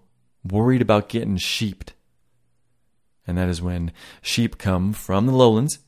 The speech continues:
eat all the cow's grass, and continue right on up to the high mountains where they can live better than the cattle, which leaves the rancher with no grass for their cattle until the following year, if they're lucky.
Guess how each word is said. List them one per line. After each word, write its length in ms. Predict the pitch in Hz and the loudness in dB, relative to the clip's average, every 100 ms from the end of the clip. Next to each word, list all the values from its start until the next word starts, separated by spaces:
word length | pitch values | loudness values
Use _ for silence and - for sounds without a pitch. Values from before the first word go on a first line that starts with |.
| _ _ | _ _
eat 160 | - 101 - | -14 -14 -6
all 460 | 98 104 113 120 | -2 0 0 0
the 80 | 120 | -2
cow's 400 | 120 113 113 120 | -2 0 0 0
grass, 340 | 110 95 98 - - - - | 0 0 0 -4 -14 -16 -8
and 120 | 113 | -4
continue 320 | 113 120 117 | -2 0 0
right 420 | 95 123 139 139 | -2 -4 0 2
on 140 | 131 123 | 4 2
up 140 | 123 | 2
to 60 | 117 | 0
the 120 | 120 | 0
high 220 | 123 123 | 2 2
mountains 380 | 123 104 101 90 | 2 0 -2 -4
where 100 | 95 | 0
they 120 | 104 | 0
can 200 | - 120 | 0 0
live 220 | 110 107 | 0 0
better 220 | 104 101 | 0 -2
than 120 | 101 95 | -4 -6
the 60 | |
cattle, 420 | 92 123 104 107 - _ _ _ _ _ | -4 0 0 -2 -6 _ _ _ _ _
which 180 | - 98 | -14 -10
leaves 400 | 98 101 101 92 | -6 -4 -4 -4
the 120 | 87 90 | -4 -2
rancher 460 | 95 98 - 95 | -2 -2 -2 -4
with 360 | 90 90 85 - - _ | -4 -6 -8 -16 -20 _
no 360 | 85 80 92 123 | -8 -2 2 2
grass 360 | 104 92 92 - | 2 0 0 -4
for 160 | - | -8
their 140 | 85 82 | -8 -8
cattle 380 | - 85 82 | -10 -8 -8
until 220 | 87 87 87 | -10 -10 -14
the 60 | |
following 460 | 82 - 90 92 92 | -12 -10 -8 -8 -8
year, 260 | 98 95 - _ _ _ _ _ - | -8 -10 -14 _ _ _ _ _ -4
if 340 | 127 - - _ _ _ _ _ | -4 -4 -16 _ _ _ _ _
they're 240 | 90 87 | -8 -6
lucky. 440 | 90 80 - 117 | -6 -8 -12 -20